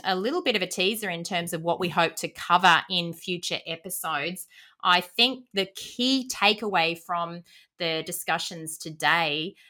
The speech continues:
uh, relate to the fact that Australia is not one property market. And in fact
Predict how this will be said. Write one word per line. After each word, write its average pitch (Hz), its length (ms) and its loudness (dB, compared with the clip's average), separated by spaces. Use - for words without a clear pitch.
uh, 160 200 0
relate 214 320 2
to 302 80 -8
the 262 80 -6
fact 202 380 0
that 185 220 4
Australia 226 540 4
is 175 180 -2
not 170 540 4
one 160 500 4
property 160 380 -4
market. 147 560 -2
And 185 160 4
in 180 140 -2
fact - 520 2